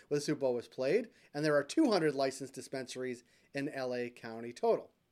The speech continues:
Retired N F L running back Ricky Williams used the event to relaunch his camp-, his cannabis brand called Heisman, and has a strain named after him called Sticky Ricky. Former N F L er Marshawn Lynch of Doty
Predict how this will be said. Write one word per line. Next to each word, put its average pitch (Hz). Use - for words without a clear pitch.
Retired 170
N 175
F 170
L 156
running 151
back 139
Ricky 139
Williams 190
used 185
the 180
event 151
to 131
relaunch 143
his 127
camp-, 156
his 143
cannabis 175
brand 147
called 123
Heisman, 190
and 147
has 143
a 143
strain 208
named 160
after 156
him 156
called 139
Sticky 269
Ricky. 220
Former 165
N 165
F 156
L 151
er 143
Marshawn 139
Lynch 220
of 131
Doty 143